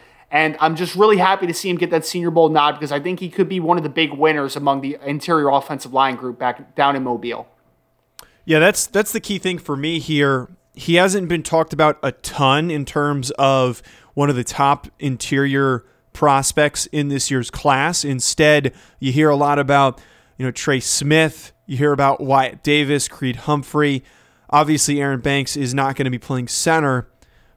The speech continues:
Speaker 2: but he is the type of a player that he shows out. He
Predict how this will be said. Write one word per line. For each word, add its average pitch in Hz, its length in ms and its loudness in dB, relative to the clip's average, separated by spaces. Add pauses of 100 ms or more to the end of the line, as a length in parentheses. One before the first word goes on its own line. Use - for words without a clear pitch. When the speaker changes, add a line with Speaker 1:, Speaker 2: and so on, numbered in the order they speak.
(160)
Speaker 2:
but 160 240 4
he 190 320 2
is 156 120 4
the 151 60 -2
type 151 260 0
of 120 140 -8
a 127 60 -10
player 143 400 2
that 123 140 -4
he 156 120 -6
shows 143 420 2
out. 147 340 4
He 135 260 -6